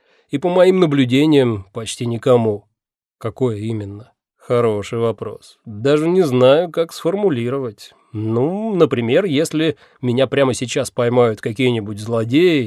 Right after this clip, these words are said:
и поведут убивать, я по дороге буду думать не о мести и не о счастливом спасении, а о том, что фасад злодейского дома нуждается в срочном ремонте.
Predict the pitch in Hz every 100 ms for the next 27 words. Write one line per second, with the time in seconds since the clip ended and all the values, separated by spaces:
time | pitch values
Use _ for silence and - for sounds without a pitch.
0 | 107 120 131 123 120 104 120 131 151 185
1 | 180 - _ _ - 101 131 127 127 123
2 | 151 135 120 135 127 139 151 131 - _
3 | - 120 117 110 104 139 160 - 120 113
4 | 135 127 120 107 - 120 175 202 147 -
5 | 135 117 - 120 107 101 101 _ _ _
6 | - 120 117 120 196 196 - 143 139 127
7 | 160 151 127 135 120 131 113 139 131 139
8 | 190 175 131 123 120 139 139 131 131 -
9 | 127 120 - 127 139 151 139 104 104 123